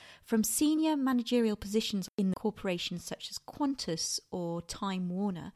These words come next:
she's also created a bunch of successful international startups. In terms of dream jobs, you could say Belinda has had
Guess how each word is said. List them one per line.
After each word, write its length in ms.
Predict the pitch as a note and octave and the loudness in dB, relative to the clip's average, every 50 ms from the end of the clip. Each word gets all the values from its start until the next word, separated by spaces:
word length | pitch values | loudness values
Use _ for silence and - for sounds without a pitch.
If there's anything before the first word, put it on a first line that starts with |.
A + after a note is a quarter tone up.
| - - - - - - - - | -18 -20 -20 -18 -18 -18 -14 -4
she's 220 | - - C#4 A#3+ | 0 2 2 4
also 300 | E4 F4+ F#4+ - F4 C#4+ | 4 2 2 2 0 0
created 500 | - - - A#3 A3+ G3 F#3 - F#3 E3+ | 0 -2 -2 0 0 0 0 -2 -4 -6
a 40 | F3 | -6
bunch 380 | - - A3 A3 A3 - - | -4 -2 -2 -2 -2 -2 -4
of 80 | G#3+ - | -6 -6
successful 760 | - - - - - - B3+ B3+ - - - - F#3+ F3+ F3 - | -6 -8 -8 -6 -4 -4 -4 -2 -2 -2 -4 -4 -4 -6 -4 -2
international 600 | G#3 G3 F#3 - - F#3+ F3 - - - F#3 F3 | -2 -2 0 0 -2 -2 -2 -2 -4 -4 -4 -4
startups. 840 | - - - F3+ F3 F3 - - - - _ - - - - - _ - - - - - - - - - - - _ - - - - _ _ _ - | -4 -4 -4 -4 -4 -4 -6 -8 -10 -10 _ -8 -8 -8 -8 -10 _ -20 -20 -20 -20 -20 -20 -20 -20 -20 -20 -20 _ -20 -20 -20 -20 _ _ _ 0
In 100 | B3+ B3 | 2 2
terms 280 | - - E4+ F4 E4+ | 4 4 4 4 4
of 80 | D#4 A#3 | 2 0
dream 280 | - - D#4 E4 E4 D4 | 2 4 4 4 4 2
jobs, 400 | - - E3+ E3 E3 - - - | 0 0 0 0 -2 -2 0 0
you 80 | A3+ | 0
could 300 | A3+ - - E4+ E4+ - | 0 2 2 2 2 0
say 240 | - - A3+ G3 F#3 | 0 -2 0 0 0
Belinda 380 | - - F#3+ F#3+ G3+ G3+ G3+ G#3 | -2 -2 -2 -2 0 0 0 0
has 120 | G3+ - | -2 -2
had 200 | - - C#4 B3 | -2 -2 -2 -2